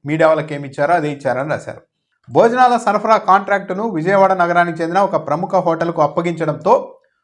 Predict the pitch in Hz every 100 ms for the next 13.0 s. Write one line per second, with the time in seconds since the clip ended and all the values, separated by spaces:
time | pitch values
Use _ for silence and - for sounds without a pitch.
0 | _ _ _ _ _ - 190 233 220 240
1 | 220 185 202 196 196 180 185 190 196 165
2 | - _ _ - 156 185 202 160 208 202
3 | 214 - - _ - 156 214 190 170 190
4 | 175 170 170 160 180 160 156 131 98 -
5 | _ _ _ _ _ - 170 220 247 233
6 | 220 214 208 220 202 - 143 180 196 202
7 | 208 151 127 165 196 202 196 185 180 180
8 | 180 156 160 190 190 180 190 202 - _
9 | _ _ _ 131 165 226 233 220 208 196
10 | 202 202 202 147 185 190 185 185 175 196
11 | 208 208 135 165 180 185 180 185 220 -
12 | _ _ - 147 214 220 - 196 220